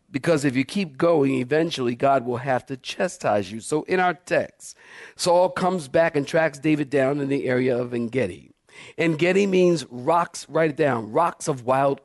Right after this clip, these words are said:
goats. En-gedi means rocks of wild goats, or rocks that only goats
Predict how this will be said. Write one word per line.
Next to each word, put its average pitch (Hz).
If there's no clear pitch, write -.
goats. -
En-gedi 143
means 151
rocks 139
of 143
wild 135
goats, 127
or 185
rocks 180
that 190
only 214
goats 190